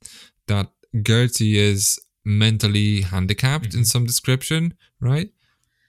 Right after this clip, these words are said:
Speaker 1: And immediately Liam Neeson, um, punches out a guy who, um, uh, who just calls him names or just,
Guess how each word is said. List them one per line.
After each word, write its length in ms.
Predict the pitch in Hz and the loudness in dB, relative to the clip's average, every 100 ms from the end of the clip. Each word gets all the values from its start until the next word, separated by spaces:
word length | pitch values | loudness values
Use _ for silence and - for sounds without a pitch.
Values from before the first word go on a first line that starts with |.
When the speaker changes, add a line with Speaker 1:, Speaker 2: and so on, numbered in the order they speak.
| _ _ _ _ - - | _ _ _ _ -20 -8
Speaker 1:
And 140 | 120 117 | 0 2
immediately 520 | 120 123 120 110 110 | 4 4 2 2 2
Liam 320 | 117 113 113 | 4 2 2
Neeson, 540 | 113 - 110 107 104 - - | 2 2 2 2 -2 -4 -2
um, 320 | 98 98 95 - | 0 0 -2 -4
punches 380 | 110 107 101 101 | -2 0 0 0
out 280 | 95 90 | 0 -2
a 60 | 104 | -4
guy 340 | 92 90 90 | -2 0 0
who, 500 | 90 - 101 98 98 - | 0 -2 -2 -2 -4 -4
um, 400 | 95 92 95 - _ _ _ - - _ - | -2 0 -2 -6 _ _ _ -20 -20 _ -6
uh, 220 | 107 110 - | -2 0 0
who 320 | 98 110 104 - | 0 0 -2 -4
just 220 | 107 - | -6 -2
calls 200 | 120 110 | -2 0
him 100 | 101 | 0
names 420 | 123 113 87 - - | 2 2 0 -4 -4
or 200 | 98 95 | 0 0
just, 340 | 95 92 - | 0 -4 -8